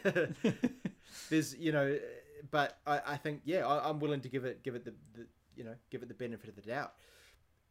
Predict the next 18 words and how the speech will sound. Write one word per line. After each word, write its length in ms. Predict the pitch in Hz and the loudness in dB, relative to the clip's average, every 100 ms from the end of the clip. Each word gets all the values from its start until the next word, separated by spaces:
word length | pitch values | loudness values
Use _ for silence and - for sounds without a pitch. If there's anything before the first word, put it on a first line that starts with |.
| _ | _
I 100 | 147 | 0
do. 480 | 131 175 170 156 147 - | 2 2 4 2 0 0
I, 160 | 151 - | 0 2
I'm 160 | 214 | 0
excited 500 | 180 - 143 165 117 | 0 -2 -2 0 -2
for 100 | - | -6
the 60 | 110 | -12
fact 240 | - 117 113 | -4 -4 -4
that 120 | 107 | -8
they're 120 | 104 | -8
changing 680 | 107 120 110 110 107 104 107 - _ 107 | -8 -10 -10 -8 -8 -10 -16 -20 _ -10
the, 600 | 113 107 107 107 107 104 - _ _ _ _ _ _ _ _ - | -8 -8 -10 -14 -14 -18 -20 _ _ _ _ _ _ _ _ -20
the 60 | |
kind 200 | - 135 | -10 -8
of 60 | 110 | -8
tone, 340 | - 117 104 98 _ - | -8 -8 -8 -12 _ -10
you 120 | 120 | -6
know, 180 | 120 | -6